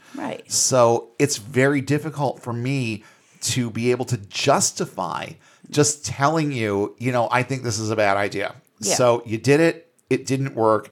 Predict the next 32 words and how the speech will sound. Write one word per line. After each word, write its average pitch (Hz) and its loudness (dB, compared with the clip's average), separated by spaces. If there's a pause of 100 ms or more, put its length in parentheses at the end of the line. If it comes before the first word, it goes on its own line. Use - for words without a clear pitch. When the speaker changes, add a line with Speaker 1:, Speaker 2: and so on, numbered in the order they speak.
Speaker 2:
and 139 0
you 127 -2
went 139 0
back 117 2
on. 101 -6
Speaker 1:
Right. 247 -4
I - -4
tried 277 -6
a 220 -6
couple 202 -4
of 220 -4
times, 220 -2
but 190 2
in 202 -4
the 208 -6
end, 180 -4 (400)
the 160 -4
point 208 -8 (100)
of 147 -8
titering 165 -6
off 147 -8
is 147 -6
that 175 -6
you're 165 -6
going 160 -2
on 139 -8 (100)
something 139 -6
else - -8 (680)
because 165 -8
you 175 -10 (100)
obviously 147 -8 (160)
need 139 -6